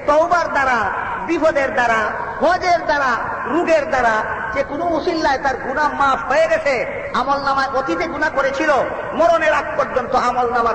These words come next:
সমস্ত গুনাহ মুছে ফেলা হয়েছে। এই ব্যক্তিও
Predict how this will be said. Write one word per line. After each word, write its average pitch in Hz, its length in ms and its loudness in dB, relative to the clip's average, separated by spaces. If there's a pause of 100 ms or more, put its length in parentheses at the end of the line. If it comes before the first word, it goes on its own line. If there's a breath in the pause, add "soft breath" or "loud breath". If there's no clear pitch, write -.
সমস্ত 254 360 -2
গুনাহ 233 260 0
মুছে 247 260 0
ফেলা 269 180 0
হয়েছে। 202 480 0 (280)
এই 254 120 2
ব্যক্তিও 277 600 0